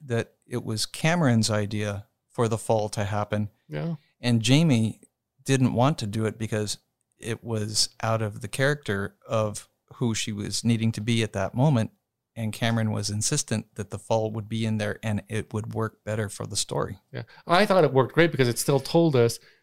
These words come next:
Speaker 2: she's not this super sexy spy at this point.
Speaker 1: Exactly.
Speaker 2: She is still this housewife who's trying to be more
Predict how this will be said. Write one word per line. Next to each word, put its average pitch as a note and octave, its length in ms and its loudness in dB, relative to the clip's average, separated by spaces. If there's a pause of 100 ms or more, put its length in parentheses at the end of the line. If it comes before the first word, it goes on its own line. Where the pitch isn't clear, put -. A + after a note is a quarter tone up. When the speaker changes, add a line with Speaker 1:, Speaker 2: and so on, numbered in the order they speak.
(100)
Speaker 2:
she's E3+ 400 2
not E3 280 4
this C#3 140 2
super C#3+ 300 2
sexy B2+ 380 0
spy D3 380 4
at A#2+ 100 -2
this - 160 -2
point. B2+ 280 2
Speaker 1:
Exactly. A2+ 560 2
Speaker 2:
She D3+ 280 6
is C#3+ 140 4
still D#3+ 420 6
this B2+ 180 2
housewife D3 600 4
who's C3+ 140 2
trying D3 220 2
to C3 60 -2
be C3+ 140 0
more C3 460 4